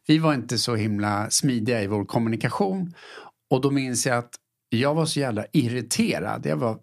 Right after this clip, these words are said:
enormt frustrerad och irriterad, vilket gjorde att jag var inte den bästa kommunikatören alls. Och då gick du iväg. Du sa,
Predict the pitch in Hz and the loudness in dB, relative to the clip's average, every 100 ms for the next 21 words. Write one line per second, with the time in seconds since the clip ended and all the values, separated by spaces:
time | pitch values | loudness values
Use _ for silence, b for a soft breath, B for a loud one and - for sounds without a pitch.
0 | - 156 170 175 135 - 131 - 110 95 | 2 2 4 0 -2 -2 -2 0 0 0
1 | 95 107 107 104 156 120 107 117 117 123 | 0 0 0 2 2 2 -2 -2 -2 0
2 | 117 113 110 127 120 104 107 107 107 110 | 0 0 0 0 0 0 0 0 -2 -4
3 | - 107 107 110 - 104 113 170 175 - | -2 0 0 0 0 0 2 0 -2 -6
4 | B B B B 131 165 220 - 151 151 | B B B B 0 0 -2 0 2 2
5 | 147 170 208 87 117 117 127 - 147 147 | 2 2 2 0 -2 -2 -2 -2 0 0